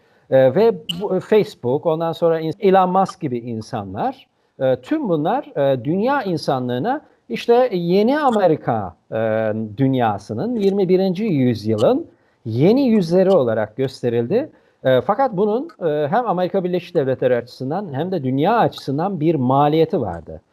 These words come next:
Bu kadar büyük eşitsizliği yarattınız, bu kadar az insanın eline dünya kaynaklarının ve dünya servetinin önemli bir bölümünü verdiğinizde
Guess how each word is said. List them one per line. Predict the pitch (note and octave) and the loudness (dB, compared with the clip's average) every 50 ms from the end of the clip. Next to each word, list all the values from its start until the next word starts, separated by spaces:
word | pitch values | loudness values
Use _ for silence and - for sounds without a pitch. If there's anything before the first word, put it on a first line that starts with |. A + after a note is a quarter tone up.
| _ _ _ _ _ - | _ _ _ _ _ -6
Bu | B2+ F#3 A3 | -4 -4 -4
kadar | - - B3 A#3+ B3 G#3+ G3 F3+ D3+ | 0 0 2 2 4 2 2 0 0
büyük | D#3 D#3+ D#3+ D#3+ D#3+ - _ - | -2 -2 -2 -2 -4 -6 _ -6
eşitsizliği | D#3 C#3 - E3+ E3+ - - E3+ C#3+ B2 C#3+ C#3+ D3 D#3+ D3+ | -4 -4 -2 -4 -6 -6 -6 -10 -8 -4 -2 -2 0 2 2
yarattınız, | C3+ B2+ B2+ B2+ B2 - - B2 A#2 A2+ F#2+ - - - _ _ _ _ _ _ _ - C3 | 2 4 2 2 0 -4 -6 -6 -4 -6 -8 -12 -16 -20 _ _ _ _ _ _ _ -8 -4
bu | D3+ A#3 | -4 -2
kadar | A#3 C4+ A#3+ G#3+ G3 F#3 F3+ - | 0 2 2 4 4 4 2 2
az | F3 F#3+ G3 D#3+ D#3+ | 2 0 0 0 -2
insanın | E3 D#3+ C#3+ - D#3+ D3 D#3+ D#3+ | -4 -4 -4 -4 -4 -4 -4 -2
eline | D#3 C#3 B2+ B2 A#2+ A#2 A#2+ C3+ E3 G3+ F3 A#2+ | -2 -2 -2 -2 -2 -2 -2 -2 -4 -4 -4 -4
dünya | C3 C#3 C#3+ D#3 E3+ F3+ F3+ | -2 0 2 2 2 2 0
kaynaklarının | - F3 D#3 C#3+ C#3 C3 A#2+ - C3+ B2+ B2 A#2+ B2 C#3 D#3+ E3 | 2 0 2 2 0 -2 -4 0 0 0 0 0 -2 -6 -4 -2
ve | D#3+ D3 B2+ | -2 -2 -2
dünya | C#3 C3 C3 C3+ D#3+ F#3 | -2 -4 -2 -2 -2 -4
servetinin | F#3+ - D#3+ C#3+ B2+ A#2+ A#2 - B2+ A#2+ C#3 D#3+ D#3 | -2 0 0 0 2 0 -4 -4 -4 -4 -4 -4 -2
önemli | D3 C#3 C3 C#3 D3+ D3+ F3+ A3+ A3 | -2 -2 -2 0 -2 -2 -2 0 2
bir | G#3 E3 C3+ | 2 2 4
bölümünü | C#3 B2+ B2 A#2+ A#2 A#2 A2+ A2 | 2 2 0 -2 -2 -2 0 2
verdiğinizde | B2 C#3 D3 C#3 B2+ C3+ B2 A#2+ A#2 G#2 G2+ A2+ D3 G3+ B3+ | 2 4 2 2 2 0 0 0 -2 -4 -2 0 0 0 0